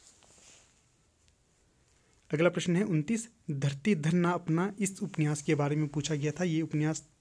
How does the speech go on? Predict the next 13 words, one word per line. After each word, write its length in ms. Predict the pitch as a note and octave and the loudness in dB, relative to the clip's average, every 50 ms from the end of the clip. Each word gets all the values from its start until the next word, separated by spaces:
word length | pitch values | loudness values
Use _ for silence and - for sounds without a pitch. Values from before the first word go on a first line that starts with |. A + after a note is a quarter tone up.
| _ | _
पहले 220 | - D3 D3 E3 E3 | -4 -2 -2 -2 0
तो 160 | E3 D#3+ D3+ | 0 2 2
याद 280 | D3+ D3 D3 C#3+ C#3 D3 | 2 2 0 0 -2 -2
रखना 180 | C#3 D3+ E3 | -2 -2 -2
है, 100 | F3 F3 | -2 0
जगदीश 340 | C#3+ C#3 C3+ C3+ C3 C#3+ C#3 | 0 0 0 0 0 -2 -4
चंद्र 300 | - - D#3 D#3 D3+ D3+ | -2 -2 -2 -2 -2 0
का 100 | - D#3+ | -2 -2
उपन्यास 320 | D3+ - E3 D#3+ D#3 D#3 - | -2 0 0 -2 0 -2 -2
हो 60 | D#3 | 0
जाएगा। 300 | D#3 D#3 D#3+ F#3+ A3 G#3+ - - - - - - - - - _ _ - | 0 2 2 0 -2 -4 -6 -14 -20 -20 -20 -20 -20 -20 -20 _ _ 4
और 100 | E3+ F#3+ | 4 6
इसका 560 | G3 G3 - - G3 G3 G#3+ B3+ - - - | 4 2 0 0 0 0 0 0 -4 -10 -20